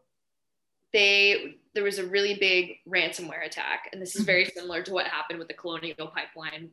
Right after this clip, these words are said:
Speaker 1: a few weeks back.
Speaker 2: Yes.
Speaker 1: Um, so J B S is based in Brazil, but they have nine American plants, and all of them had to be shut down because they couldn't get into their computers. They were, like, completely locked out. So, and all of their production now is automated.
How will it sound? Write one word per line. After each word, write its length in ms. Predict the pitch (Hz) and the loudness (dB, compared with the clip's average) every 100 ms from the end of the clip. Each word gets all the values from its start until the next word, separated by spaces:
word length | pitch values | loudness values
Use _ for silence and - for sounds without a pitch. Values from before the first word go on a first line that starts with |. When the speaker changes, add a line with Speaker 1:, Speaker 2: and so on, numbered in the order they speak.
| - | -14
Speaker 1:
a 60 | 185 | -8
few 160 | 175 | -4
weeks 200 | 139 143 | -4 -6
back. 260 | - - - - _ _ | -8 -8 -10 -18 _ _
Speaker 2:
Yes. 300 | 175 214 180 | -2 2 4
Speaker 1:
Um, 160 | 165 170 _ _ _ _ _ - | 2 -4 _ _ _ _ _ 0
so 140 | 240 | 4
J 240 | 240 262 262 | 6 6 6
B 160 | 247 | 6
S 280 | 185 202 - | 6 6 2
is 260 | 220 202 202 | 2 2 4
based 400 | 190 190 190 - | 2 2 0 -6
in 140 | 190 | -4
Brazil, 460 | 185 180 147 147 - | -2 0 0 0 -2
but 100 | 208 | 0
they 100 | 196 | 0
have 180 | 202 185 | 2 0
nine 380 | 180 190 185 185 | 4 6 6 4
American 480 | 165 156 190 233 | 0 2 2 -2
plants, 460 | 233 277 311 - - - | -4 -2 -2 -6 -10 -8
and 140 | 190 - - | -8 -8 0
all 200 | 202 202 | 4 4
of 100 | 196 | 4
them 120 | 185 | 2
had 180 | 190 185 | 0 -2
to 60 | |
be 100 | 175 | 0
shut 280 | 180 180 - | 0 0 0
down 220 | 151 135 - | -2 -2 -6
because 220 | 185 247 | -4 2
they 120 | - | 2
couldn't 260 | 214 233 202 | 2 -2 -2
get 140 | 196 | 0
into 180 | 196 180 | 0 0
their 160 | 170 156 | -2 -2
computers. 840 | 165 - - - 202 240 - - _ _ _ - | -6 -14 -10 -6 -4 -4 -6 -10 _ _ _ -10
They 80 | 170 | -6
were, 140 | 170 | -2
like, 160 | 160 - | -4 -6
completely 480 | 180 196 190 190 185 | -8 -4 -2 0 -2
locked 260 | 175 - | -2 -2
out. 260 | 165 165 160 | -2 -2 -6
So, 380 | 175 170 170 - _ _ 190 | -6 -6 -6 -10 _ _ -8
and 100 | 170 | 2
all 180 | 202 | 4
of 80 | 202 | 6
their 120 | 185 | 2
production 500 | 180 180 190 - 185 | -2 0 2 2 -2
now 200 | 170 156 | -2 -4
is 120 | 160 - | -6 -6
automated. 580 | 165 147 - 110 - | -4 -2 -4 -4 -6